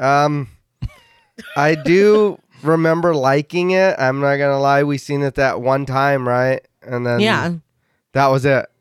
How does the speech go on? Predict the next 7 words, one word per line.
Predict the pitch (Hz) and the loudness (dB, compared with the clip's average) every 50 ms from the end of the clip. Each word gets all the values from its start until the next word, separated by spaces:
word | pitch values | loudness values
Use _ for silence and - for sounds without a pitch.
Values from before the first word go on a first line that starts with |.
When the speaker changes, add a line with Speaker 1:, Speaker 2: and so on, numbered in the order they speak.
| _ _ _ | _ _ _
Speaker 1:
So | - 143 131 127 120 - - | -2 -2 -2 0 -2 -2 -4
Speaker 2:
Yeah. | 196 180 139 - 214 202 - - _ _ _ _ _ _ | -4 -4 -4 -2 -2 -2 -4 -4 _ _ _ _ _ _
Speaker 1:
<laughs> | _ _ _ 587 415 - - - | _ _ _ -12 -12 -12 -8 -2
uh, | 151 151 156 156 151 151 - - 123 | 0 2 2 2 2 0 -2 -4 -2
I, | 147 156 165 170 175 156 - - | 0 0 2 0 0 -2 -4 -4
I | 139 143 151 156 165 | -2 0 0 2 0
en-, | 170 175 175 165 147 | 0 0 -2 -4 -8